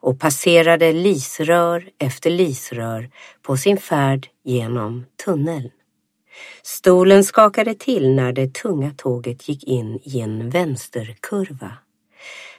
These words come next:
När det rullade in vid plattformen vid Hötorget lutade sig Alexander bakåt i sätet och log.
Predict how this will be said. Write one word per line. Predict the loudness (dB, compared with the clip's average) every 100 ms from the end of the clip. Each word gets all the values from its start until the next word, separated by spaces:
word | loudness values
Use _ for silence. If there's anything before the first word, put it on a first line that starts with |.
| 0
När | 2
det | 4
rullade | 6 6 6 6
in | 8 6 6
vid | 2 0
plattformen | -2 -4 -6 -2 2 2 2 0 -2
vid | -2 -2
Hötorget | 0 -2 -2 -4 -4 -4 -6 -10 -10
lutade | 0 0 0 -4 -10 -8
sig | -8 -4 -4 -2
Alexander | -2 -2 -2 -4 -2 -2 -4 -6 -4 2
bakåt | 2 2 -14 -18 -14
i |
sätet | -12 -10 -10 -12 -18 -18 _ _ -4
och | -2
log. | -2 -4 -10